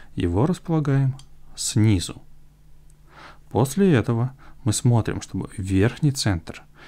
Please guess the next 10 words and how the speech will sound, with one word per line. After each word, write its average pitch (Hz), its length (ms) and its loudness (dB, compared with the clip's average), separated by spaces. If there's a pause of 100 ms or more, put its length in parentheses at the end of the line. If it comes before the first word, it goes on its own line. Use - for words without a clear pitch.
(180)
при 127 160 4
переходе 110 640 0
на 101 160 0
переднюю 92 540 -2
грань 87 340 2 (320)
совпадал 98 680 -2 (100)
по - 80 -6
цветам. - 560 -4 (800)
Розовый, 165 680 0
фиолетовый. - 800 -2